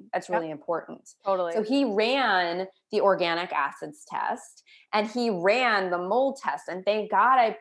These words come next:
Speaker 1: pressed for the mycotox profile because the oats test just so-, showed mild elevations of arabinose and C. diff. And we know the C. diff was likely tied to the extensive antibiotic use.
Speaker 2: Right.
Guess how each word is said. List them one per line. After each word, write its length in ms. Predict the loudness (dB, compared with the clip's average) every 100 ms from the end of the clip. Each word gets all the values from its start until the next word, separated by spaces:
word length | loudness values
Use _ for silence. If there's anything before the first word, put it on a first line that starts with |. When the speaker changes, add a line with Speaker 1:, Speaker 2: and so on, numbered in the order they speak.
| -8
Speaker 1:
pressed 360 | 0 0 -2 -4
for 120 | -2
the 60 | -2
mycotox 720 | -2 -2 -2 -2 -4 -6 -6
profile 480 | -4 -4 0 0 0
because 260 | -2 -6 -6
the 120 | -2 2
oats 260 | 2 0 -6
test 320 | -8 -6 -6
just 200 | -6 -4
so-, 120 | -8
showed 360 | -6 2 2 4
mild 300 | 2 2 2
elevations 680 | 0 -2 -4 -8 -8 -8 -8 -6
of 360 | -2 -2 -2 -6 _ _ _ -2
arabinose 1040 | 0 4 4 4 0 -2 -4 -8 -16 -20 _ _ _
and 180 | -2 -2
C. 300 | -2 0 2
diff. 300 | 0 -2 -6 -18 _ _ _
And 140 | -2 0
we 80 | 4
know 160 | 4
the 100 | 2
C. 240 | 0 2 4
diff 200 | 2 0
was 140 | 0
likely 300 | 0 2 -2 0
tied 200 | -2 -2
to 100 | -2
the 100 | -4
extensive 500 | -4 -6 -6 -6 -8
antibiotic 680 | -8 -8 -4 2 2 2 -2 -12
use. 120 | -16 -6
Speaker 2:
Right. 160 | -4